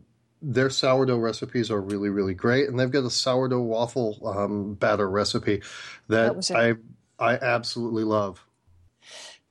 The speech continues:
Speaker 2: And you make wonderful sourdough bread in, in the oven as well, but, uh, people, I cannot tell you,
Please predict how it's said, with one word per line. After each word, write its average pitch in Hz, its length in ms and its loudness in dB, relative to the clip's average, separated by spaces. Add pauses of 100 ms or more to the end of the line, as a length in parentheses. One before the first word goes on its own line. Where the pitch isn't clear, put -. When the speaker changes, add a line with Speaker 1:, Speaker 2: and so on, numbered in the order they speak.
Speaker 2:
And 240 260 6 (580)
you 262 180 4
make 262 280 6
wonderful 233 540 4
sourdough 202 480 0
bread 190 200 0
in, 185 220 -6
in 180 100 -10
the 185 120 -4
oven 208 220 2
as 180 160 -4
well, 202 240 2
but, 180 240 -4 (280)
uh, - 40 -14 (280)
people, 220 440 2 (140)
I 226 120 -2
cannot 285 520 0
tell 226 220 2
you, 190 160 0